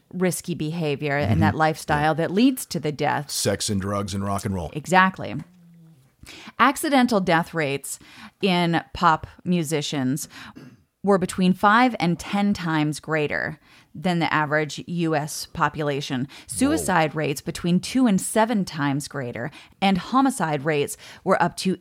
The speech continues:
Speaker 1: eight times greater
Speaker 2: Wow.
Speaker 1: than the U S population.
Speaker 2: Wow.
Speaker 1: But in a population of dead musicians spanning seven decades from nineteen fifty to twenty ten, for which an accurate age of death could be identified,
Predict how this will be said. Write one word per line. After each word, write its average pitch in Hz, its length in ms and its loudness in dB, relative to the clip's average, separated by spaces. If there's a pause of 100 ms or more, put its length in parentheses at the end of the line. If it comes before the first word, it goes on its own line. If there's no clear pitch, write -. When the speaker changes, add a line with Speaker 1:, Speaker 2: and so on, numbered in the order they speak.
(120)
Speaker 1:
eight 247 240 6
times 143 360 -2
greater - 520 -4
Speaker 2:
Wow. - 60 -14 (240)
Speaker 1:
than 175 120 2
the 147 100 2
U 143 160 0
S 131 140 -4
population. 101 680 -6
Speaker 2:
Wow. 82 500 -4 (100)
Speaker 1:
But 214 580 4
in 214 120 2
a 214 40 0
population 226 640 2
of 175 100 -2
dead 180 200 4
musicians 175 560 0
spanning 165 380 0
seven 160 280 0
decades 160 460 -2
from 165 180 -2
nineteen 160 340 0
fifty 160 420 -4
to 160 120 -8
twenty 156 380 -4
ten, 170 640 0
for 202 180 4
which 185 300 2
an 180 180 0
accurate 202 480 2 (140)
age 170 400 0
of 151 260 -2
death 160 300 2
could 175 160 -2
be 156 140 -2
identified, 156 760 -2